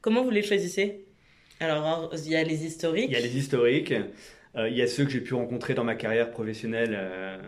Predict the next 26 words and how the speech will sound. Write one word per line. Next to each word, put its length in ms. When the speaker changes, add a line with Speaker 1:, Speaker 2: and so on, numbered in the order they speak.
Speaker 2:
euh, 40
que 160
ce 60
soit 100
chez 140
Bouygues 320
ou 100
même, 220
euh, 240
chez 160
Altarea, 560
à 80
l'occasion 300
d'un 100
dossier. 420
Donc, 240
euh, 400
euh, 200
on 60
les 80
choisit 460
avant 200
tout 200
pour 180
leurs 280
compétences, 760